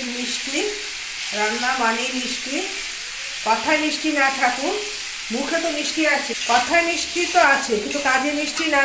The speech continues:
থাকুক, মিষ্টি কথা দিয়ে মানুষ জয় করে নেয়, আমরা তাতেই মুগ্ধ।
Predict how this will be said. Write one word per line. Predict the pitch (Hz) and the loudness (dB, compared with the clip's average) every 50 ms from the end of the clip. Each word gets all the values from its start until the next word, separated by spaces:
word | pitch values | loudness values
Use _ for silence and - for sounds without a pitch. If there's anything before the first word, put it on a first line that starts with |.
| 262 262 | 2 2
থাকুক, | 269 247 226 214 | 0 0 0 0
মিষ্টি | 214 226 247 254 254 - - 294 285 294 | -2 -2 -4 -4 -4 -4 -4 -4 0 0
কথা | 285 294 285 302 311 | 0 0 2 0 -2
দিয়ে | 285 311 320 320 | -2 -2 -2 -2
মানুষ | 285 262 240 247 262 285 359 381 370 226 196 | 0 0 0 0 0 -2 -2 -2 -4 -4 0
জয় | 240 233 233 247 | 2 2 2 2
করে | 233 240 262 254 254 247 | 2 2 0 2 2 2
নেয়, | 214 190 - - - 156 - - - - - - - - - | 0 0 -2 -4 -6 -8 -8 -8 -6 -6 -4 -4 -4 -4 -2
আমরা | - 208 220 240 277 277 | 0 0 0 4 2 2
তাতেই | 277 285 262 254 247 - 294 320 370 453 415 415 | 4 4 2 2 2 2 2 2 2 2 2 2
মুগ্ধ। | 233 220 240 233 220 - - - 254 | 0 0 0 0 -2 -2 -2 -2 -2